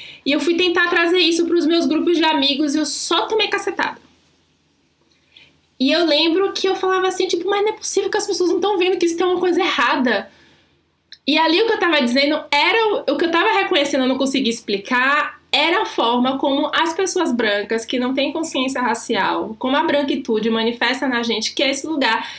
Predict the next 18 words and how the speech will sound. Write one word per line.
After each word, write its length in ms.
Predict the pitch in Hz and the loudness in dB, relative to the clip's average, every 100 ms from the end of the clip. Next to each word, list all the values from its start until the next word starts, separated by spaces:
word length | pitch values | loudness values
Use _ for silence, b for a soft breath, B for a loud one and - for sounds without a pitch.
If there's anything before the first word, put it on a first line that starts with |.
| B B - | B B -10
de 580 | 196 240 294 302 339 - 247 | -4 0 2 2 0 -4 -4
ser 300 | - - 330 | -2 0 0
a 140 | 349 | 0
pessoa 580 | 349 381 - 294 262 277 | 0 -2 0 0 0 0
que 160 | 311 | 0
vai 160 | 330 330 | 0 0
salvar 760 | 330 349 403 330 285 277 302 | 0 0 2 2 2 2 2
as 140 | 381 - | 0 0
pessoas. 360 | 381 330 - - | -2 -2 -4 -4
Não 100 | 359 | -4
sei, 300 | - 403 240 | 0 2 0
é 40 | |
como 180 | 233 294 | 0 0
se 100 | 302 | 0
assim, 240 | 349 311 - | 0 0 0
eu, 180 | 269 269 | 0 0
eu, 180 | 254 269 | -2 0
eu 220 | 269 277 | -2 -2